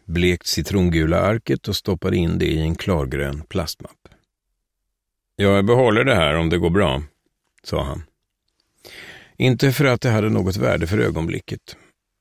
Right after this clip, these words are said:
Skulle antagligen aldrig få något, men han föredrog att jobba på det viset. När det gällde problemlösning förlitade han sig hellre på noggrannhet än på slumpens hjälp. "Vill ni ha en kopp te till?" frågade han.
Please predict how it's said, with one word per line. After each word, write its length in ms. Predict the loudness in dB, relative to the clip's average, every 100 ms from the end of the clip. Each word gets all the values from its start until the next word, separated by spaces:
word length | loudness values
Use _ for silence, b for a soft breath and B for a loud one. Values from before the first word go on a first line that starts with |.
| _ _
Skulle 480 | -4 0 2 2 0
antagligen 600 | -2 0 0 0 0 0
aldrig 300 | -2 -2 -4
få 180 | -4 -2
något, 460 | -2 -4 -6 -16 -20 _ -4
men 240 | 0 2
han 180 | 2 2
föredrog 500 | 2 2 4 2 0
att 140 | 0
jobba 240 | 0 0 0
på 80 | -2
det 160 | -4
viset. 520 | -4 -4 -6 -6 -20 -20 _ -4
När 100 | 0
det 60 | 2
gällde 240 | 2 0
problemlösning 920 | 0 2 2 2 2 2 0 -2 -2
förlitade 460 | -2 -2 -2 -2 -2
han 180 | 0 0
sig 180 | 0 0
hellre 380 | 0 0 0
på 160 | -2 0
noggrannhet 840 | 0 0 0 -2 -2 -4 -6 -12 -20 B B B B B B
än 140 | -4
på 100 | -2
slumpens 560 | -2 -2 -4 -6 -6 -6
hjälp. 320 | -6 -12 -20 -20 _ _ _ _ _ _ _ _ _
"Vill 180 | 0 2
ni 100 | 2
ha 80 | 2
en 80 | 2
kopp 220 | 0 0
te 240 | 0 0
till?" 380 | 2 0 0 -2 -12 _ _ _ _ _ -8
frågade 320 | -4 -2 -4
han. 200 | -6 -10